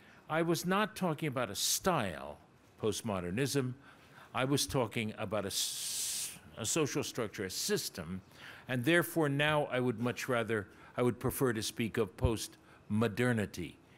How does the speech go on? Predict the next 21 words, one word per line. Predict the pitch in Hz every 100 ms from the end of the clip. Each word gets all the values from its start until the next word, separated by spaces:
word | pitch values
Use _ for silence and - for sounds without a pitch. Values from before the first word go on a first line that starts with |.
| -
in | 101 98
general, | 101 101 78 65 - - - - - - -
as | 85 107
opposed | - - 117 110 98 -
to, | 110 95 87 - - - - - - -
uh, | 92 92 90
the | 98
older | 110 101 98
modernity, | 87 76 117 147 156 185 220 185 - - _ - - - -
uh, | 117 113 117 -
uh, | 107 113 -
and | 98 101 104 87
as | 78
opposed | 92 - 82 -
to | 82
what, | 82 78 - -
uh, | -
came | 95 78
before | 80 - 65
that. | 65 - - - - - - - - - - - - -
Uh, | 113 101